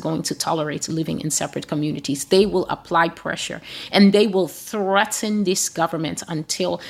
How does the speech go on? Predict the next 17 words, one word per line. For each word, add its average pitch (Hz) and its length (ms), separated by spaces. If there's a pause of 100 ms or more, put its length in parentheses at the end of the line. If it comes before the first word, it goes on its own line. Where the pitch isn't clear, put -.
(120)
they 185 160
are 160 240
allowed 170 400
to - 140
mingle 185 560
with 165 260
us, 185 220
because 175 420
Daniel 220 760 (280)
two, 330 460 (140)
I - 80
think 277 240
it's - 300 (840)
Daniel 233 320
two 233 260
and 180 140
forty-three, 185 680